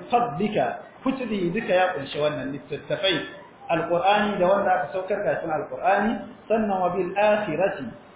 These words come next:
sannan da, a, ranar tashin alkiyama. Malamai suke cewa menene yasa aka ambaci tashin alkiyama aka, a, killace ta da ambato? Suke cewa saboda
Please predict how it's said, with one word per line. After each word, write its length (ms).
sannan 420
da, 420
a, 80
ranar 420
tashin 340
alkiyama. 760
Malamai 500
suke 240
cewa 220
menene 500
yasa 260
aka 360
ambaci 400
tashin 360
alkiyama 520
aka, 220
a, 340
killace 640
ta 100
da 180
ambato? 480
Suke 200
cewa 240
saboda 380